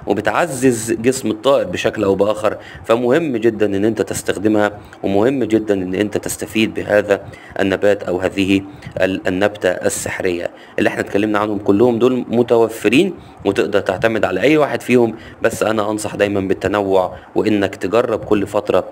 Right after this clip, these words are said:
حاجة مختلفة. ده كان الفيديو، ما تنساش تعمل لايك على الفيديو، اشتراك في القناة، تفعل زر الجرس علشان توصلك كل الفيديوهات الجديدة أول بأول، ونشوفك على ألف خير في حلقات جديدة،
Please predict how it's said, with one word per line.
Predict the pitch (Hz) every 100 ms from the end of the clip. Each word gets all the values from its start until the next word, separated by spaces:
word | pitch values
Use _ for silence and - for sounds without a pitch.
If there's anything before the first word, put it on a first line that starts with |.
| - -
حاجة | - 98 92 90 - 98
مختلفة. | 98 - 87 - - - - -
ده |
كان | 98 92
الفيديو، | 87 104 123 156 - - -
ما |
تنساش | 139 - 101
تعمل | 98 95 90
لايك | 90 90
على | 95 92
الفيديو، | 90 95 101 110 - -
اشتراك | - 90 90
في | -
القناة، | - - 113 135 - - -
تفعل | - 143 135 113 113 107
زر | 101 107 -
الجرس | 95 101 123 123 - 135 127
علشان | 147 151 123
توصلك | 104 113 101
كل | 98 101 98
الفيديوهات | 90 90 92 90
الجديدة | 90 90 87 92
أول | 90
بأول، | 87 107 156 165 - - 165
ونشوفك | 165 131 -
على | 87 123
ألف | -
خير | 117 127
في | -
حلقات | 113 113 117
جديدة، | 110 110 110 107